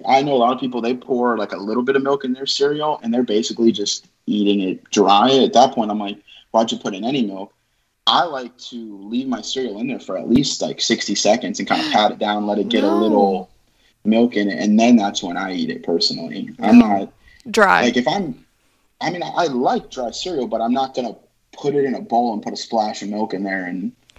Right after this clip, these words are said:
Speaker 2: I, no, I will
Speaker 1: <laughs>
Speaker 2: pour dry cereal into a bowl with and eat it with a spoon.
Speaker 1: You might as well. That's, yeah.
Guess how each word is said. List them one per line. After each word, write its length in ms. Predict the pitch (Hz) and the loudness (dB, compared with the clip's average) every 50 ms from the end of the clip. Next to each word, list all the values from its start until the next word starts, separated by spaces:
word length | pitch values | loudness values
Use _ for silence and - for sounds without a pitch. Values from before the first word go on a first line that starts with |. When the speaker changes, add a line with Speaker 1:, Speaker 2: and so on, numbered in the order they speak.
| - _ - | -4 _ 6
Speaker 2:
I, 200 | 233 240 233 240 | 8 8 8 6
no, 80 | 240 233 | 4 6
I 220 | 226 214 233 247 | 8 8 8 8
will 180 | 269 262 269 254 | 8 6 6 6
Speaker 1:
<laughs> 60 | - | 6
Speaker 2:
pour 460 | - - 247 247 240 240 233 226 214 | 6 6 8 8 8 8 8 6 4
dry 360 | 240 226 - 214 202 208 220 | 4 2 4 6 6 6 6
cereal 420 | 269 - 254 220 214 214 208 208 196 | 4 2 2 4 4 6 6 4 4
into 300 | - 214 214 214 269 214 | 4 2 0 0 0 0
a 60 | 202 | 2
bowl 280 | 180 196 185 185 190 190 | 4 4 4 4 4 2
with 220 | 185 190 - - - - | 0 -2 -2 -4 -4 -4
and 140 | 196 185 | -4 -2
eat 160 | - 196 202 202 | -2 -2 0 0
it 80 | 180 | 0
with 120 | - 208 - | -2 -2 -4
a 60 | 196 | -6
spoon. 360 | - - - - 92 - 208 - _ _ _ _ _ _ _ _ _ _ _ _ _ _ _ _ _ _ _ - - - - _ _ _ _ _ _ _ _ - - - - _ _ - - - - | -10 -8 -10 -12 -12 -12 -16 -18 _ _ _ _ _ _ _ _ _ _ _ _ _ _ _ _ _ _ _ -20 -20 -20 -20 _ _ _ _ _ _ _ _ -12 -12 -12 -12 _ _ 2 4 6 6
Speaker 1:
You 120 | 151 170 | 8 8
might 160 | 170 165 165 156 | 8 8 8 6
as 140 | 139 120 | 6 2
well. 200 | 117 110 95 85 - | 2 -2 -2 -2 0
That's, 440 | 123 131 131 120 - - - - - | 0 2 2 2 0 -4 -8 -8 -6
yeah. 260 | 104 110 101 - | -6 -4 -2 -4